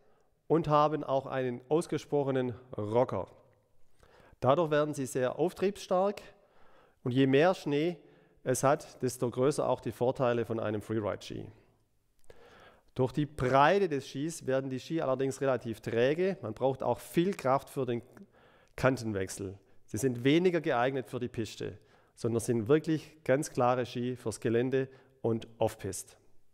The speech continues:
Als Beispiel für, aus dieser Kategorie habe ich hier den neuen Fischer Ranger achtundneunzig T I Modell fünfzehn sechzehn. Die Maße von dem Ski sind hundertzweiunddreißig, achtunddreißig, hundertzweiundzwanzig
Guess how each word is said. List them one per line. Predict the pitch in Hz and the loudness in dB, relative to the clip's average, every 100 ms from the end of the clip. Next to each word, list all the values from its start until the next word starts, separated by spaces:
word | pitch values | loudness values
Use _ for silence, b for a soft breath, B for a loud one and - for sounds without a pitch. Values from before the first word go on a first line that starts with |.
| _ - | _ -2
Als | 123 - | 0 6
Beispiel | 175 220 - 175 | 4 4 2 0
für, | 156 160 | 0 -4
aus | 165 | -4
dieser | - 156 147 | -4 -4 -2
Kategorie | 139 131 120 131 165 | 0 0 0 0 2
habe | 143 131 | 0 0
ich | 120 | 0
hier | 143 | 0
den | 143 | 0
neuen | 127 120 113 | 0 -2 -2
Fischer | - 147 147 | -2 0 0
Ranger | 117 120 147 - 143 139 - | 2 2 0 0 -2 -2 -2
achtundneunzig | 123 - 147 135 123 123 123 - | -2 0 2 2 2 -2 -8 -2
T | 123 | -2
I | 120 139 160 156 B B B | 0 0 -2 -4 B B B
Modell | - 123 123 127 127 | 0 4 6 4 2
fünfzehn | 135 131 - 127 117 | -2 -4 -4 -4 -4
sechzehn. | 110 110 - - 107 95 101 _ - B B B B B - | -4 -6 -6 -8 -8 -8 -16 _ -20 B B B B B 0
Die | |
Maße | 117 139 202 208 | 4 6 4 2
von | 196 | 0
dem | 175 | 0
Ski | 160 170 | -2 -4
sind | 156 139 | -2 -4
hundertzweiunddreißig, | 139 135 - 127 143 151 139 143 139 143 135 - b b b | -4 -4 -2 0 0 0 0 0 0 -6 -8 -14 b b b
achtunddreißig, | - 139 - 139 123 123 123 117 131 113 - b b b - | 2 2 2 -2 2 2 0 -2 -4 -4 -8 b b b -4
hundertzweiundzwanzig | 131 127 113 - 110 113 107 113 101 101 107 - | 0 0 0 2 2 4 0 -2 -4 -4 -6 -8